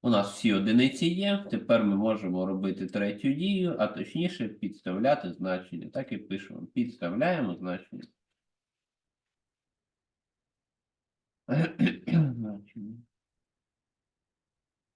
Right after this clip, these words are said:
Вставляємо значення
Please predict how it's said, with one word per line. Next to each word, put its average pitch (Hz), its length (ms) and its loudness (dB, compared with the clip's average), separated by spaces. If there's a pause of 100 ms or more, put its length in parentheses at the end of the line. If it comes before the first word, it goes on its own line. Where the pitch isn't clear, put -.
(1700)
Вставляємо 113 540 4
значення 123 600 2